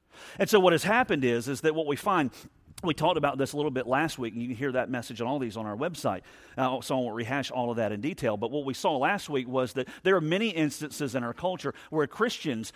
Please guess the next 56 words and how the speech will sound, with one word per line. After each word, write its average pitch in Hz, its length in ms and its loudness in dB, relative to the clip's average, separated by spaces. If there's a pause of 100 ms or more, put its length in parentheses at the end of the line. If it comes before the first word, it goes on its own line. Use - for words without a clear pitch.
(120)
because 196 400 2
of 143 80 0
the 127 80 0
cost, 165 540 -2 (160)
or 156 100 4
because 160 340 0
we 175 100 2
don't 160 180 0
want 151 200 -2
to 139 120 -2
offend, 160 560 0 (200)
or 151 120 2
because 180 380 2
maybe 165 260 -2
we're 156 200 0
not 151 240 0
quite 156 240 2
in 135 140 0
love 143 160 2
with 156 160 -4
God 151 220 2
the 156 80 -2
way 135 180 2
that 127 160 -2
we 127 140 -4
should 180 280 -2
be, 120 260 -4 (260)
we've 190 180 2
chosen 180 380 4
to 156 80 0
go 156 160 4
soft 214 420 -4
on 127 120 0
certain 120 320 -4
stances 123 480 -6
in 120 80 -2
our 113 120 -4
culture 117 460 -6 (200)
and 160 160 4
at, 160 120 2
at 165 280 2
the 147 80 -2
expense 202 400 -2
of 147 120 2
our 143 120 4
own 151 140 -2
faith. - 500 -8 (200)
And 170 140 4
we've 165 140 4
rendered 180 340 2
our, 156 240 4
our 156 200 4
own 185 140 0
faith 170 360 0
to 185 100 -4
be 143 220 -2